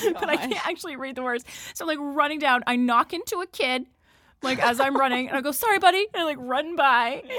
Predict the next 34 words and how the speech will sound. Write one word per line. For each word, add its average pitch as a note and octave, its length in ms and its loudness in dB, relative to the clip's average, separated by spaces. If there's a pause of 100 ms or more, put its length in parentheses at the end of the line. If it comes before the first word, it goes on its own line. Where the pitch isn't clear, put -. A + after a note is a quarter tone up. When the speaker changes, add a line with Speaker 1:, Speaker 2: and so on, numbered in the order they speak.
(500)
Speaker 1:
Oh, D#4 180 0
this B3+ 180 -8
poor C4 160 -2
kid. A3+ 320 -4
And B3 200 0
I, G#3+ 240 0
uh, F3 280 0
so B3 140 -4
I A3 40 0
get A#3+ 240 -4
to C4+ 80 -8
the G#3+ 220 -4
bus, G3 280 -4
and G3+ 60 -8
I'm F#3+ 80 -6
like, G3 120 -8
"Can D4+ 140 -8
I F#4 60 -4
take G4 160 -4
this G4 120 -6
bus?" F4 340 -4 (180)
And G#3+ 100 -6
it G#3+ 60 -4
says A3 180 -6
Portland G3 340 -8
on D#3+ 140 -8
it, D#3+ 100 -8
and - 100 -12
it's D#3+ 120 -14
Concord. E3 380 -10
I D#3+ 40 -12
was D#3+ 60 -12
like, F3 160 -14
"Yes." - 380 -10